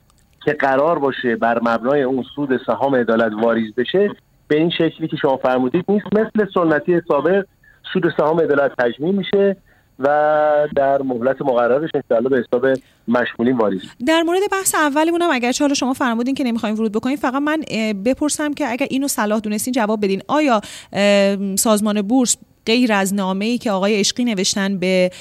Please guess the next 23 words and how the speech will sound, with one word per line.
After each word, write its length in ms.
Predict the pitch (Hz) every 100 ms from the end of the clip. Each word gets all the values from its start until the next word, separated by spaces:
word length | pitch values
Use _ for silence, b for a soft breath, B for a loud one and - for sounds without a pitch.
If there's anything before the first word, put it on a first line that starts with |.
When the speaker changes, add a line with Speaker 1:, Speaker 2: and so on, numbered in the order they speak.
| B B 190
Speaker 2:
دادستان 380 | 175 196 196
کل 240 | 185 185 185
کشور، 500 | 202 - - 240 214
برنامه 520 | 175 185 185 185 254 -
عملی 540 | 185 185 180 190 240 202
برای 380 | 185 185 190
ورود 260 | 180 175 185
کردن 360 | - 175 180 185
به 60 |
این 120 | 175
ماجرا، 500 | 185 170 175 170 180
شکایت 540 | 185 185 196 175 170 170
کردن 520 | 190 175 165 190 190
یا 380 | 175 175 170 165
اقدام 420 | 170 - 180 190
عملی 560 | 202 165 180 170 185 208
برای 340 | 185 180 190
استیفای 360 | 175 - - 180
حقوق 500 | 190 190 180 170 175 - B B
سهامداران 880 | - 180 180 180 170 170 175 170 170
پالایشگاه 500 | 190 170 165 - 175
نفت 280 | 165 -
اصفهان 520 | 170 - - 175 202